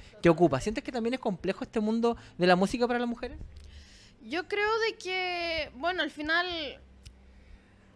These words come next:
Speaker 2: Yo creo que todo es complejo en cierto sentido. Yo creo que también puede ser complicado para los hombres en cierto ámbito, pero al menos en el género urbano, yo creo que para las mujeres sí es complicado,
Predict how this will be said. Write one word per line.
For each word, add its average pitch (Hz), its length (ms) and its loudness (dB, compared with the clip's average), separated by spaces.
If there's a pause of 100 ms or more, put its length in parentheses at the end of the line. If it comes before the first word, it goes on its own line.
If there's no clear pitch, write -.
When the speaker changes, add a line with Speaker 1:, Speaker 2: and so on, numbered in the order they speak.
(400)
Speaker 2:
Yo 415 140 -2
creo 466 140 0
que - 100 0
todo 403 220 -2
es 440 60 -6
complejo 359 520 -6
en 370 60 -6
cierto 339 320 -8
sentido. 294 680 -4
Yo 269 220 -6
creo 311 200 -6
que 269 100 -8
también 294 420 -4
puede 294 180 -2
ser 294 180 -6
complicado 285 520 -6
para 294 180 -4
los 277 100 -4
hombres 269 260 -4
en 277 60 -4
cierto 277 320 -6
ámbito, 294 600 -6
pero 277 480 -2
al 262 160 -6
menos 294 220 -4
en 339 60 -4
el 302 100 -6
género 302 260 -4
urbano, 285 640 -4 (680)
yo 285 140 -6
creo 370 160 -4
que 440 60 0
para 440 140 0
las 370 80 -2
mujeres 330 340 -4
sí 320 80 -8
es 311 80 -8
complicado, 262 640 -6